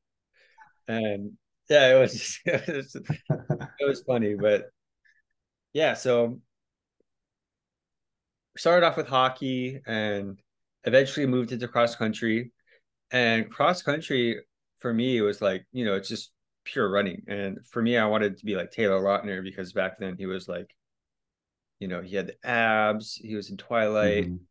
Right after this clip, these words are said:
Speaker 1: Taylor Lautner was, like, the dude. So I was like, "Okay, I wanna be like Taylor Lautner. I'm gonna start running." You know, I had a really unhealthy relationship with food at the time.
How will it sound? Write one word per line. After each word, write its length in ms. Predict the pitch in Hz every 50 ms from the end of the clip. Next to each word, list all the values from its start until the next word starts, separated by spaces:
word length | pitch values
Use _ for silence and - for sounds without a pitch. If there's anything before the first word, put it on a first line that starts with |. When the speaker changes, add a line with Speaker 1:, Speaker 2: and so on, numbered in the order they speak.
| _ _ _ _ _
Speaker 1:
Taylor 240 | 123 113 113 110 107
Lautner 320 | 104 104 104 - 107 104
was, 180 | 101 101 95 -
like, 200 | 104 98 95 - - _
the 80 | - 104
dude. 440 | 98 107 107 101 98 95 90 92 -
So 160 | - - 107
I 20 | 98
was 100 | 95 98
like, 100 | 107 -
"Okay, 140 | - - 104
I 20 | 95
wanna 160 | 90 98 98
be 100 | 98 107
like 160 | 104 107 104
Taylor 220 | - 110 107 104 104
Lautner. 440 | 101 101 98 107 104 104 98 101
I'm 500 | 95 - _ _ _ - - _ _ -
gonna 80 | 101 98
start 200 | - - 117 -
running." 600 | 123 117 113 117 113 113 113 113 113 117 120 127 - _ _ _ _ _ _ _ _ _ _ _ _
You 120 | 104 107
know, 140 | 98 98 98
I 60 | 104
had 160 | 101 120 123
a 80 | 113 107
really 360 | 107 110 113 113 113 110 104 -
unhealthy 960 | - 117 110 107 107 104 101 95 95 107 110 107 - - 117 110 104 104 104 98
relationship 460 | 98 98 98 98 95 - - - 101
with 180 | 98 95 - _
food 300 | - 120 117 120 123 120
at 80 | 120
the 80 | - 120
time. 600 | 117 - 117 113 113 113 113 113 117 120 123 123